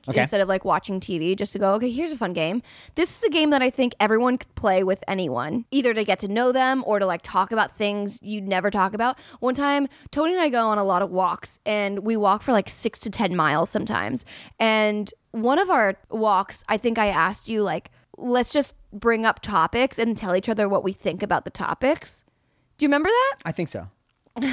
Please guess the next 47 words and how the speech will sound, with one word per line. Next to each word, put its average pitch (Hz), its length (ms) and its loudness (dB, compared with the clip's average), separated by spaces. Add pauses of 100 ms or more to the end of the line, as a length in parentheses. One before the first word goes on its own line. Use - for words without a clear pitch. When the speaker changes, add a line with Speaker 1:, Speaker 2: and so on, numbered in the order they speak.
Speaker 1:
We 160 80 4
do 180 180 2
go 175 140 2
on 143 140 2
a 123 80 0
lot 107 380 0
of 92 140 -12
walks. 90 360 -12 (120)
Speaker 2:
<laughs> 453 140 2
Yeah, 349 300 0
we 370 80 4
do 359 200 0
walk 277 160 2
a 254 60 0
lot. - 240 -2 (220)
Oh, 349 120 2
I 339 120 4
was 370 160 -2
like, 302 180 0
"Let's 254 320 -2
talk 359 220 -4
about 311 200 0
things 247 420 -2
that 220 180 2
we 220 160 -4
haven't 226 520 -2
ever 202 220 4
talked 185 320 -2
about." 175 260 2
And 302 160 4
that, 277 140 0
that's 269 220 0
so - 180 0
exciting 220 380 0
to 208 100 -6
me. 170 120 -4
So 208 360 0
this 269 160 0
is 349 120 0
my 240 340 2
game 151 500 0
pitch, - 460 -12 (280)
is 214 280 0
get 240 420 -2 (160)
a 220 80 4
big 226 640 -2
bowl 185 540 0